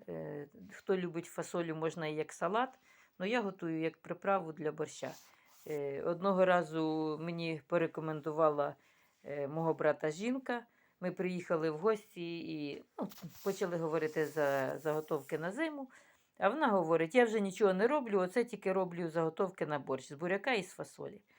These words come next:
І сьогодні я хочу показати. Вона мені дала пару баночок того, пару баночок того. Е, каже: «Попробуєш, тоді я тобі дам рецепт». Я попробувала, мені сподобалося, дуже зручно.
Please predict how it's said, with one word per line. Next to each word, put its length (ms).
І 80
сьогодні 480
я 100
хочу 300
показати. 280
Вона 200
мені 200
дала 280
пару 300
баночок 480
того, 260
пару 260
баночок 480
того. 360
Е, 200
каже: 200
«Попробуєш, 640
тоді 200
я 80
тобі 240
дам 220
рецепт». 640
Я 180
попробувала, 600
мені 200
сподобалося, 800
дуже 280
зручно. 600